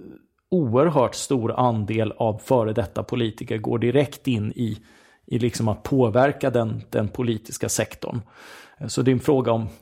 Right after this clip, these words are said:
om omfattning. Eh,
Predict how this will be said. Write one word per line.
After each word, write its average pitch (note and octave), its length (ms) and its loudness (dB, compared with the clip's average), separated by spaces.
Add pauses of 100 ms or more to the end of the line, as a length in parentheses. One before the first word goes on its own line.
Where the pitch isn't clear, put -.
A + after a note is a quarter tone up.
(140)
om B2 200 0
omfattning. B2+ 960 0 (280)
Eh, G#2+ 500 0